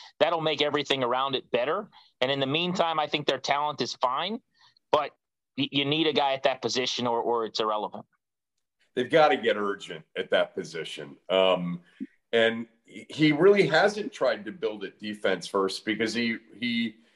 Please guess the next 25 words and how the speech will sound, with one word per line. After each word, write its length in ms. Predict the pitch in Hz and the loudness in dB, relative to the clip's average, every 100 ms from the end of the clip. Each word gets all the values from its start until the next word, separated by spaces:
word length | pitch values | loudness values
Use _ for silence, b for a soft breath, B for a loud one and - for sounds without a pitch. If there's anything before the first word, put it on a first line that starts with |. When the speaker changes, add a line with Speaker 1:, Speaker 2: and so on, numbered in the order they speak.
| b b _ - | b b _ 0
Speaker 2:
tried 260 | 160 139 | 4 6
to 100 | 127 | 4
go 160 | 123 127 | 0 0
get 180 | 117 117 | 0 -8
the 60 | |
quarterback. 640 | 110 123 110 98 82 67 - | -4 0 0 -2 -4 -6 -8
Like, 220 | 104 104 | -6 -6
again, 400 | 113 110 127 110 | -6 0 2 2
that's 240 | 107 107 - | 0 -2 -4
the 80 | |
contradiction. 840 | 110 117 107 104 104 104 - 90 80 b b - | -4 -2 -2 -2 -4 -4 -6 -10 -12 b b -6
And 200 | 131 123 | -4 4
Ben, 260 | 156 156 143 | 4 4 0
to 160 | 151 | -2
your 320 | 143 139 131 127 | 0 4 4 2
original 640 | 127 151 160 151 139 127 _ _ | 0 0 -2 0 0 0 _ _
question, 600 | - 139 139 - 110 98 - | 2 2 2 -8 -12 -14 -6
I 100 | - | -2
do 220 | 156 175 208 | -2 -4 -6
think 300 | 190 156 - | -6 -6 -4
there's 240 | 117 - | -4 -6
been 220 | - 110 | -10 -8
something 480 | 107 117 107 107 101 | -2 0 0 -2 -2
wrong 360 | 95 87 82 82 | 2 2 0 -8
there. 300 | 71 64 | -8 -8